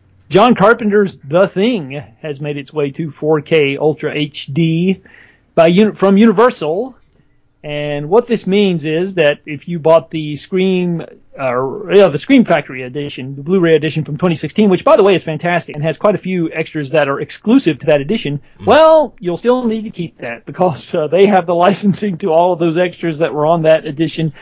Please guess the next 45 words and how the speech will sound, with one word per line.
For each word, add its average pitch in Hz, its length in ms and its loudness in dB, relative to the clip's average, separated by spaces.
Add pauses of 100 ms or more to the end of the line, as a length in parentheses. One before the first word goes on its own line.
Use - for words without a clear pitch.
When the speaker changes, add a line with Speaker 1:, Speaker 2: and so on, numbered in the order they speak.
(220)
Speaker 1:
and 151 180 -2
Universal 196 640 4
is 143 100 -6
only 175 240 -4
able 160 200 -4
to - 40 -16
port 220 260 2
over 190 200 -2
the 151 180 -16
extras 156 680 -12 (760)
that 151 360 -4 (380)
were 160 220 -4
previously 156 760 -4
issued 151 280 -4
on 147 180 0
their, 135 460 2 (240)
uh, 135 320 -10 (460)
Universal 175 540 4
Blu-ray 120 500 -10
of 123 160 -12
The 139 80 -12
Thing. 123 280 -12
But 147 200 -10
the, 143 180 -4
uh, 127 40 -2
the 135 100 -10
Sha-, 214 320 2
the 170 140 -6
Scream 320 240 0
Factory 190 300 0
version 143 380 -6
of 139 180 -14
the, - 60 -12
of 135 140 -10
The 147 80 -8
Thing 151 220 -6
is 139 340 -8
terrific. 170 320 0
It's 165 180 -4
the - 80 -4
one 139 180 -2
that 139 100 -2
I 151 100 4
have. 156 220 4
I, 156 180 2